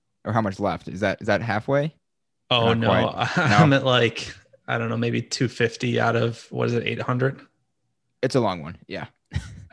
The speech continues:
Speaker 2: Yeah, I, I'm not even halfway.
Speaker 1: Okay. All right. Just that for Harry Potter this week?
Speaker 2: Yep. Just a little tidbit.
Speaker 1: All right. Anything else before we get into our rankings?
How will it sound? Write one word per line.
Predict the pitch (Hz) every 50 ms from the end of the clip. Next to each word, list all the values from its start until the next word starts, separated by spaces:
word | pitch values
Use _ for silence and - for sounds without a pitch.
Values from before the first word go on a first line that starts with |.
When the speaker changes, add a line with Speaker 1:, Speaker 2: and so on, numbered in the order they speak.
| - -
Speaker 2:
Yeah, | - 123 117 117 117
I, | - 120 123 123 123 -
I'm | 127
not | 139 135 123
even | 117 117 117
halfway. | - 117 113 120 - - 98 90 98 113 - - 123 - - - -
Speaker 1:
Okay. | 190 170 123 110 113 - _ _ _ _ _ _ _ _ _ _ _ _ _ _ _ -
All | - 131
right. | 165 143 120
Just | - 127 120 -
that | - 135 147 156 - - -
for | - 147
Harry | 151 147 147
Potter | - 156 156 160
this | 160 165 - 175
week? | 175 190 - - - - - - _ -
Speaker 2:
Yep. | 233 220 - -
Just | - - 165 - -
a | 156 143
little | 135 131 127 127
tidbit. | - - 131 123 120 123 127 127 - - - - - _ _ - -
Speaker 1:
All | -
right. | 123 117 120 143 170 190 202 - - _ _ _ _ _ _ _ _ -
Anything | 117 127 143 151 156 139 - 151 135
else | 127 135 147 185 196 -
before | - 127 - - 131 127
we | 131 135 135
get | 127 131 123
into | 127 127 127 - - 135 127 127 127 127 131 131 127 113
our | 104 117 120
rankings? | 117 127 147 165 196 208 202 214 - -